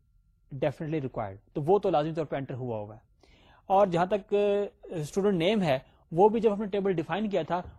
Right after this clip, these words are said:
اس میں ہم نے وہاں پہ کہہ دیا تھا، اس کو ہم نے not null ڈکلیئر کر دیا تھا۔ اس کا مطلب ہے کہ جب بھی آپ ایک ریکارڈ انٹر کریں گے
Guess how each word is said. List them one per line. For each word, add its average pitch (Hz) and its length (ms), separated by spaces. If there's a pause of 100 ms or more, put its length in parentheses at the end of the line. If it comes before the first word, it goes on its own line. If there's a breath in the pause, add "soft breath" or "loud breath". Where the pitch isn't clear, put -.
(100)
اس 202 160
میں 220 60
ہم 208 60
نے 180 100
وہاں 175 160
پہ 185 100
کہہ 196 180
دیا 180 160
تھا، 180 120
اس 196 240
کو 202 80
ہم 170 80
نے 190 60
not 160 400
null 165 120
ڈکلیئر 143 340
کر 127 160
دیا 113 120
تھا۔ 156 80
اس - 120
کا 208 60
مطلب 185 240
ہے 185 80
کہ 185 120
جب 160 180
بھی 165 140
آپ 160 140
ایک 156 140
ریکارڈ 147 280
انٹر 143 200
کریں 170 320
گے 202 100